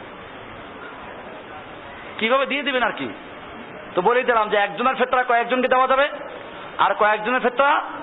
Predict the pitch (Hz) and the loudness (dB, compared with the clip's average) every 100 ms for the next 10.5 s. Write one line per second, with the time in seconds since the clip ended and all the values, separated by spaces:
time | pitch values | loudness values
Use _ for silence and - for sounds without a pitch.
0 | - - - - - - - - 147 175 | -10 -12 -12 -10 -10 -8 -10 0 0 2
1 | 214 233 269 269 262 247 226 226 - 180 | 2 2 4 6 4 4 0 -2 -2 0
2 | 185 202 196 151 104 - - - - - | 0 0 0 -2 -2 -8 -14 -14 -14 -14
3 | - - - - - - - 165 202 214 | -14 -14 -14 -14 -14 -6 0 2 2 2
4 | 202 220 220 226 196 190 - 151 175 165 | 2 2 0 0 -2 -2 -2 2 2 4
5 | 190 220 208 208 208 226 226 190 220 226 | 2 4 4 4 4 2 4 4 4 2
6 | 175 180 131 - - - 175 220 226 240 | 4 4 4 -2 -10 0 2 4 4 4
7 | 254 247 254 247 247 254 254 240 240 240 | 2 4 4 4 4 2 2 4 4 2
8 | 254 254 220 214 185 147 127 - - - | 0 2 4 2 0 -2 -6 -10 -14 -2
9 | 240 247 277 262 240 202 196 233 226 208 | 0 0 0 2 2 4 4 4 2 2
10 | 240 226 196 156 117 | 4 4 4 4 0